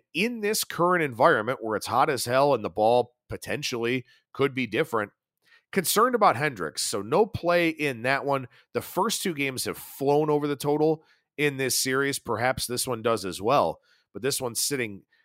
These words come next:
nine with overjuice or nine and a half out there in the marketplace. We transition over to the American League. Couple of early starts here, so not much to say about these games. Rays and Rangers, Zach Littell opening a bullpen game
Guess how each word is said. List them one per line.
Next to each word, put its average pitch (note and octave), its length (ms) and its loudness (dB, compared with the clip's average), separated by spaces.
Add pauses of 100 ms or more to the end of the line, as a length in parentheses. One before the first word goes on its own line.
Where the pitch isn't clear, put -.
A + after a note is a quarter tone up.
(140)
nine A3 380 2
with G#3+ 140 0
overjuice D#3 680 2
or C3 200 0
nine A#2+ 260 0
and G2+ 80 -2
a F2+ 60 -2
half G2+ 320 -2
out E2 180 -4
there D#2 240 -6 (640)
in D#3 160 2
the A2+ 80 -2
marketplace. G#2 800 -2 (340)
We C3+ 80 -2
transition F3+ 560 0
over F#3 260 4
to D#3 40 0
the C#3+ 100 2
American E3 520 2
League. E3+ 300 2 (140)
Couple G3+ 260 4
of B2+ 100 2
early C#3+ 280 2
starts C#3 420 2
here, C3 240 0
so A#2+ 140 -6
not C3 160 -2
much B2+ 180 0
to A2 80 -6
say A#2+ 160 -2
about G2+ 240 -2
these A2+ 240 -4
games. G#2+ 380 -4 (400)
Rays E3 400 2
and C3+ 100 -2
Rangers, C#3 460 -2
Zach B2 320 0
Littell C3 560 2
opening C#3 380 2
a G#2+ 60 -2
bullpen A#2+ 480 -2
game A2+ 360 -4